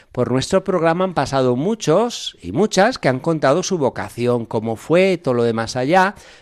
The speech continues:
pero no hemos tenido siempre, digamos así, los familiares de alguna forma de, de, de quien ya está dentro, de quien abrazó la vocación, y en este caso también máxime de quien ya lleva veinticinco años, que esto es todo un número también.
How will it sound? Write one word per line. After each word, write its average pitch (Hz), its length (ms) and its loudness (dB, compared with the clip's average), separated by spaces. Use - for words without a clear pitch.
pero 120 260 -4
no 151 120 0
hemos 156 180 0
tenido 160 320 2
siempre, 156 340 0
digamos 139 320 0
así, 127 240 -2
los 123 220 0
familiares 131 840 0
de 107 60 -4
alguna 127 400 -2
forma 143 640 0
de, 113 960 0
de, - 40 -18
de 117 140 -6
quien 135 240 0
ya 120 140 2
está 131 280 -6
dentro, 147 480 -2
de 110 140 -4
quien 113 160 -6
abrazó 110 460 -2
la 120 100 0
vocación, 107 640 -4
y 160 60 -2
en 131 60 -2
este 143 220 -6
caso 160 300 -4
también 151 300 -2
máxime 170 560 -4
de 127 100 -2
quien 117 160 -4
ya 135 140 2
lleva 170 340 0
veinticinco 127 760 -2
años, 160 580 0
que - 80 -16
esto 135 240 -2
es 135 200 2
todo 143 240 0
un 120 100 -2
número 147 460 4
también. 143 460 0